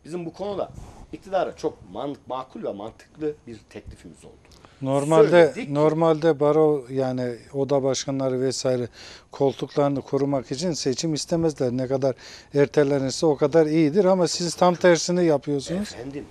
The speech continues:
Speaker 1: seçim,
Speaker 2: Evet.
Speaker 1: seçim, sa-, sandık, seçim sıkıntıların çözümüdür. Güzel bir şeydir. Yaptığınız yanlış mı, doğru mu?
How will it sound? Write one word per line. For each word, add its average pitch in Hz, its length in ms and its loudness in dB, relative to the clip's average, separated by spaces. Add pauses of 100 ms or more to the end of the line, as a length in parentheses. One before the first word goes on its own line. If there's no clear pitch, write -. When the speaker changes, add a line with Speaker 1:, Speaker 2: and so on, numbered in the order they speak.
Speaker 1:
seçim, 98 560 -14 (520)
Speaker 2:
Evet. 113 200 -6
Speaker 1:
seçim, 127 460 -14 (2000)
sa-, - 260 -18 (120)
sandık, 120 540 -12 (920)
seçim - 480 -12 (360)
sıkıntıların 127 840 -18
çözümüdür. 87 800 -20 (800)
Güzel 127 340 -12
bir 87 100 -20
şeydir. - 520 -20 (640)
Yaptığınız 117 540 -6
yanlış 92 460 -12
mı, 101 200 -12 (100)
doğru 76 320 -12
mu? 92 280 -12